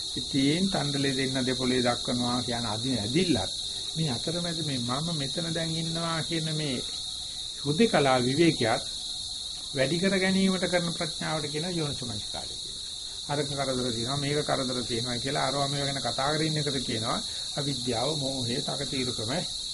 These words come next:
මේ මෝඩ ගතිය කියලා. ඒ නිසා මේ අතරමැද මේ ඕනම ඉරියව්වක Taman ඉන්න ඉරියව්ව ගැන දැන ගැනීම,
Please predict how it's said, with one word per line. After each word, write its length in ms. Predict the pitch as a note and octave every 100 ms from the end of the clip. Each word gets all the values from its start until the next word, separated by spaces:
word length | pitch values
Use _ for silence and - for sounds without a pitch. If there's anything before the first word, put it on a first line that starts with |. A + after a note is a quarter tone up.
| - - - - A2
මේ 200 | A2 G#2 G#2 G#2+ - - - C3+
මෝඩ 260 | C3+ D#3+
ගතිය 340 | D#3 A#2+ F#2+ E2+
කියලා. 260 | - - - -
ඒ 80 | -
නිසා 280 | E3+ D#3 F#3+
මේ 140 | E3
අතරමැද 520 | C#3 - E3+ F3 F3 E3+
මේ 240 | D#3+ C#3+ A2+ - - - - - - - - - -
ඕනම 400 | - C3+ D3+ D#3
ඉරියව්වක 480 | D#3 D3+ D#3 D3+ D3
Taman 300 | C#3 C3+ D3+ D#3 D3+ C3+ - -
ඉන්න 240 | D3 C#3+ D3 C#3
ඉරියව්ව 440 | C#3 E3+ G3 G#3
ගැන 220 | G3+ G#3 G3
දැන 160 | F#3+
ගැනීම, 360 | F#3 F3+ E3+